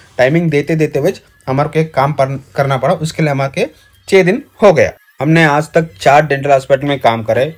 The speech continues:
एक मियापुर में और एक अपना तेलापुर में और एक एलबी नगर में और एक अपना एरागड्ढा के पास में, और ये है, ठीक है। मतलब, इसके साथ पूरा पांच हो गया। मगर इतने बिजी डॉक्टर को हमने कहाँ नहीं देखा है यार। अगर आपको भी दांतों का इलाज करवाना हो तो यार,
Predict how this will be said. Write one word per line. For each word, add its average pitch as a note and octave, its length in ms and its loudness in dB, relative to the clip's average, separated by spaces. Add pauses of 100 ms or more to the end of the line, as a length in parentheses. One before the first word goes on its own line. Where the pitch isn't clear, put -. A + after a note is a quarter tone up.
एक A#2 140 -4
मियापुर A#2+ 480 -2
में C3 420 -2
और A2 160 2
एक A2 140 -4
अपना A2+ 200 -6
तेलापुर A#2 540 -2
में B2 300 -8
और A2+ 140 0
एक B2+ 180 -8
एलबी B2+ 240 0
नगर B2+ 280 2
में A#2+ 220 -4 (100)
और A#2+ 140 4
एक A#2 100 0
अपना A#2 260 -6
एरागड्ढा A#2+ 400 2
के A2+ 100 -2
पास G#2 300 -4
में, E3+ 160 -6 (340)
और D#3+ 140 4
ये C#3+ 300 4
है, E2+ 160 -8
ठीक C3+ 120 -6
है। D#3 60 2
मतलब, D3+ 160 -2
इसके D3+ 180 -4
साथ D3+ 120 2
पूरा D3+ 220 2
पांच D#3 360 0
हो C#3 100 2
गया। E3 240 2 (200)
मगर D#3+ 320 2
इतने G3+ 560 -2 (540)
बिजी D3+ 280 2
डॉक्टर D3 440 2
को G3 300 -2 (120)
हमने D3+ 260 0
कहाँ B2+ 380 -4
नहीं D#3 280 2
देखा A2 300 -4
है F#2 180 -8
यार। E3 280 4
अगर B2+ 180 2
आपको C3 360 0
भी F3+ 160 2
दांतों C#3+ 380 0
का D#3+ 80 -2
इलाज D3 260 0
करवाना C#3+ 400 -2
हो C3+ 60 -4
तो C3+ 80 -2
यार, F#3 160 2